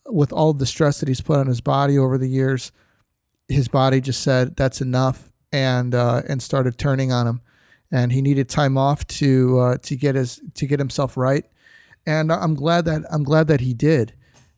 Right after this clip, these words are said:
And, uh, it was good to see, it was good to see on Twitter, you know, him skating around and, and joking around with some guys that are,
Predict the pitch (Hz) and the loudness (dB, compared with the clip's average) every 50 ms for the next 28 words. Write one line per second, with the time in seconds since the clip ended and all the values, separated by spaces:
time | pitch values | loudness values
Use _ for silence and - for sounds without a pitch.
0 | _ _ 165 143 147 147 147 147 139 143 147 147 - 170 156 160 156 127 - - | _ _ -4 -2 -2 0 -2 -2 -2 0 0 0 2 4 4 4 4 4 2 0
1 | 180 156 156 147 - - - 180 170 160 151 - - - - 185 165 156 127 - | 0 0 2 -2 -2 0 2 2 4 4 2 2 0 -2 0 2 2 2 2 0
2 | 185 160 147 - - - 180 165 151 139 127 - - - 170 170 165 135 123 127 | 0 0 0 -2 0 0 0 2 2 0 -2 -2 -2 0 2 2 2 2 0 -2
3 | - - _ _ _ _ - 147 135 127 120 139 135 123 - - - - 147 156 | -4 -10 _ _ _ _ -6 -2 0 0 0 0 0 -2 -4 -4 -2 -2 -2 0
4 | 147 127 127 131 131 135 139 143 143 135 123 123 120 117 - _ _ _ _ _ | 0 0 2 2 2 2 2 2 2 2 0 -2 -2 -6 -8 _ _ _ _ _
5 | _ _ _ _ _ _ - 139 131 123 127 139 135 131 - 135 127 127 127 131 | _ _ _ _ _ _ -2 -2 -2 2 2 2 2 2 0 -2 0 2 2 2
6 | 135 131 120 - - 135 127 143 135 127 127 127 131 127 - 131 123 123 123 127 | 2 0 -2 -2 -4 -4 -2 0 0 2 2 2 2 2 0 0 0 0 -2 -2